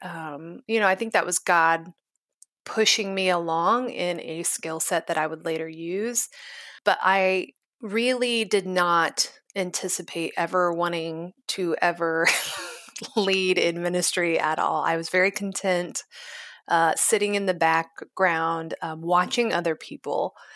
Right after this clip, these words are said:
um, which again would be a talent that I, that God would use as well as part, as part of a leadership later on.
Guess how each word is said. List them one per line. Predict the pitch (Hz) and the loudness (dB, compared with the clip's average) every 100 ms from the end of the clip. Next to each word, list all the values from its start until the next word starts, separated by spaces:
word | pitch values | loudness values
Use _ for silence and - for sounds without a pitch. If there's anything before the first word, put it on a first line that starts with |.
| - - - - | -20 -20 -20 -2
um, | 190 170 160 170 | 2 2 2 0
which | 190 202 | 0 0
again | 190 185 175 | 2 2 2
would | 170 156 | -2 -2
be | 175 165 | 0 0
a | |
talent | 160 - 165 165 165 | -2 -2 -2 -2 0
that | 160 | 2
I, | - - - - | 2 0 -6 -4
that | 170 160 | 0 0
God | 151 151 | 2 0
would | 147 151 | -2 -6
use | 151 147 | -6 -4
as | 151 151 | -6 -4
well | 143 156 | -2 -2
as | - | -4
part, | - - - _ _ _ _ _ | -6 -10 -16 _ _ _ _ _
as | - | -4
part | 196 165 | -2 0
of | 156 | -2
a | |
leadership | 160 160 156 - - | -4 -4 -4 -6 -6
later | 156 - - | -8 -6 -6
on. | 165 - | -4 -6